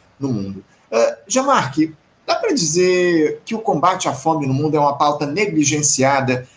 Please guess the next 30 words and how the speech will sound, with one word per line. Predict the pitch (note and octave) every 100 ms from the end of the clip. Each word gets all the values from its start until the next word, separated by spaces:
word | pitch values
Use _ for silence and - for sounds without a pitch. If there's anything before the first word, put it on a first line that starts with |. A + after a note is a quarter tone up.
| _ _
pelas | G3 F3+ B2+
grandes | C3 C#3 -
potências? | - G2 B2+ C#3 B2+ C#3+ - - -
É | G3+
aceitável | A3+ A3+ E3 G3 F3+ C3+
que | D3+
quase | D3 A3 G#3
um | E3
terço | C3 E3 E3+ - A2
da | B2
população | E3 D3+ D#3 B2+ D3+
do | D3
planeta, | A#2 B2+ D3
que | -
tá | -
aí | C3+
na | D3 C3
casa | C#3+ D3 B2+
dos | A#2+ -
sete | E3+ D#3+
vírgula | D3+ D#3+ C#3
oito | C3+ C3+
bilhões | C3 C3+ C3+ C#3+
de |
pessoas, | B2+ B2+ - C#3 B2+
esteja | - - G3 F3+ B2 B2
em | G3
insegurança | F3 - C3+ C3+ C#3+
alimentar, | C3+ B2 A2+ D#3 C3+
Jean-Marc? | A#2 F#2 F#2+